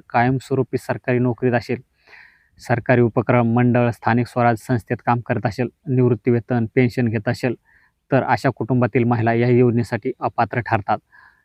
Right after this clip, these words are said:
या योजनेचा मुख्य आधार म्हणजे कुटुंबाचं वार्षिक उत्पन्न अडीच लाखांखाली असणं. यासाठी सक्षम प्राधिकार,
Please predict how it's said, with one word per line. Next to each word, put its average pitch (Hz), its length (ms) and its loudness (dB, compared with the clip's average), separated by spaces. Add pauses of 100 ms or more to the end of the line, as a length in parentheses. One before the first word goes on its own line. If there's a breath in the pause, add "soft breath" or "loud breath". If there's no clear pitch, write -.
(120)
या 143 120 6
योजनेचा 131 460 4
मुख्य 127 300 0
आधार 120 240 4
म्हणजे 120 220 0
कुटुंबाचं 123 540 0
वार्षिक 120 340 0
उत्पन्न 120 320 -2 (300)
अडीच 123 300 4
लाखांखाली 123 560 0
असणं. 120 300 0 (1120)
यासाठी 131 380 4
सक्षम 131 400 -4
प्राधिकार, 123 520 2